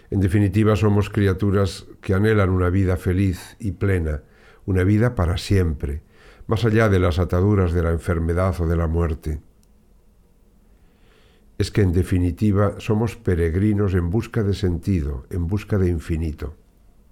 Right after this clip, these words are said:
Hoy conmemoramos la entrada triunfal de Jesús en Jerusalén,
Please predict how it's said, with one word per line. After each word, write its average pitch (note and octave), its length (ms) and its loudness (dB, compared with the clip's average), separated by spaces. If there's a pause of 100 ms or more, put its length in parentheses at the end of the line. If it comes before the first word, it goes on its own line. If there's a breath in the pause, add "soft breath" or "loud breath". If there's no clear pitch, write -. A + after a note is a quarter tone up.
(640 soft breath)
Hoy C3+ 180 2
conmemoramos F2+ 760 0
la F2 100 0
entrada G2+ 440 0
triunfal F2 500 -2
de F2 120 -2
Jesús F#2+ 380 -2
en F#2 100 0
Jerusalén, E2+ 720 -2